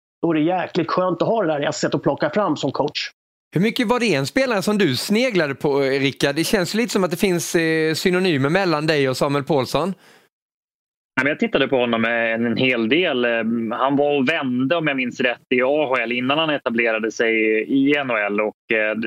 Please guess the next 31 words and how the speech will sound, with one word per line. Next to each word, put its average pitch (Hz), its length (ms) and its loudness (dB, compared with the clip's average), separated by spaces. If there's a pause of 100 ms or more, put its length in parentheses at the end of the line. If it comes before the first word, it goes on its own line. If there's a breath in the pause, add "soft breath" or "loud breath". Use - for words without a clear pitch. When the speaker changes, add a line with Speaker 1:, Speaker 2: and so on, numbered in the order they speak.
(120)
Speaker 3:
han 131 240 0
är 123 80 0
två - 180 2
år 123 140 2
äldre 117 180 -2
än 113 60 -2
vad 110 100 0
jag 107 280 0
är. 110 160 -2 (500)
Ehm, 104 460 0
så - 120 -2
det 143 40 4
är - 20 -2
klart 165 180 0
att 120 120 -2
det, 131 120 2
det 127 140 2
var 190 120 2
en 156 80 -2
sån 131 160 -2
kille 113 240 0
som 120 80 -4
man 113 120 0
såg 170 260 2
att 120 80 -4
han 151 140 -2
kämpade 147 460 -2
sig 131 160 0
in 151 160 0
där 127 240 0
och, 117 320 0